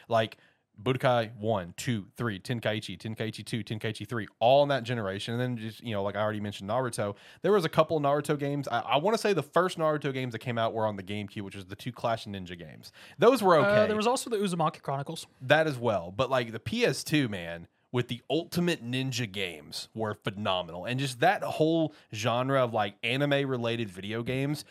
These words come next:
Speaker 1: really set anime games into a different motion that we have today. Hell, even the fucking Full Metal Alchemist game was good. And that's canon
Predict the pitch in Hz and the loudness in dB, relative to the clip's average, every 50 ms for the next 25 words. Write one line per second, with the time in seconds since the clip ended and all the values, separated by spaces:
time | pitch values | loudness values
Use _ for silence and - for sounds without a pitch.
0 | - - - _ - 107 120 131 151 190 220 220 208 196 151 - - - - 151 | -20 -20 -20 _ -10 -4 -2 -2 0 0 0 0 0 -2 -2 -2 -4 -2 2 4
1 | 147 139 - - 123 120 123 127 123 120 117 110 101 110 110 110 110 104 101 104 | 2 2 2 0 -2 -2 -2 0 0 -2 -2 -2 -2 -4 -4 -4 -4 -6 -8 -10
2 | 104 - 113 107 101 110 110 - - 135 208 104 104 107 - - 110 78 101 101 | -8 -6 -6 -4 -4 -4 -6 -6 -6 -6 -4 -2 -4 -4 -4 -8 -10 -8 -8 -6
3 | 95 98 95 92 - - 87 104 104 104 101 - - - - - 302 320 294 320 | -6 -6 -6 -6 -6 -6 -4 -4 -4 -4 -6 -8 -12 -6 0 2 2 4 4 2
4 | 311 302 277 254 254 269 - - - 302 302 311 277 247 - 302 302 294 294 294 | 0 0 0 -2 -2 -4 -4 -2 -4 -2 -2 -2 -4 0 2 4 4 6 6 6
5 | 285 277 277 277 302 349 339 - 359 220 165 147 - 120 139 135 127 120 117 113 | 6 6 4 2 2 0 0 2 2 2 2 0 0 -2 0 0 0 0 -2 -4
6 | 101 - - 117 110 95 - - - - 220 202 190 208 294 427 494 - - 196 | -4 -4 -2 -2 -2 -2 -6 -8 -2 2 4 6 6 6 6 4 4 2 4 4
7 | 220 285 359 359 269 151 110 101 | 6 6 6 4 2 2 0 -2